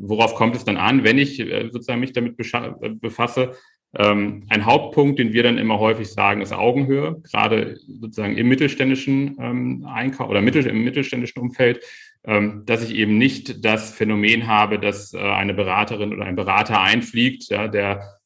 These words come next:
sich vielleicht formal auf dem, auf dem, auf dem Foliensatz irgendwie, ne, in den Kunden hineinversetzen kann, ähm, aber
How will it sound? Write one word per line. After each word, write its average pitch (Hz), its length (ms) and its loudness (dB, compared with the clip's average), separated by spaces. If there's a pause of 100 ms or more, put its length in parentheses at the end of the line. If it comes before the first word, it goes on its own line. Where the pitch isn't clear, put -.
(100)
sich 110 160 -4
vielleicht 104 580 2
formal 113 460 4
auf 110 180 0
dem, 110 160 -4
auf 110 160 -4
dem, 110 240 -2
auf 101 80 -2
dem 107 120 -4
Foliensatz 123 760 2
irgendwie, 110 400 -4
ne, 110 400 -4
in 110 80 -2
den 110 80 -2
Kunden 123 220 -2
hineinversetzen 123 720 2
kann, 127 500 0
ähm, 107 220 -4
aber 107 460 0